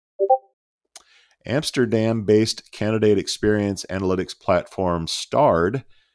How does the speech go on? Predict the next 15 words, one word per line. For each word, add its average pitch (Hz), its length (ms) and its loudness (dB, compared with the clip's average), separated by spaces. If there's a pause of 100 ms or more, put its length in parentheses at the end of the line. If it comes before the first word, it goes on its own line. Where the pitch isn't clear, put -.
(220)
and 85 200 -6
Copenhagen-based 90 1200 0
recruitment 87 580 -2
platform 85 720 -2
Talent 123 440 -4
Hub 87 320 -4 (480)
have 82 240 -6
merged 120 380 0
to 98 100 -2
create 98 300 0
a 82 100 4
global 104 480 2
candidate 98 520 -2
experience 87 680 -4
platform. - 680 -6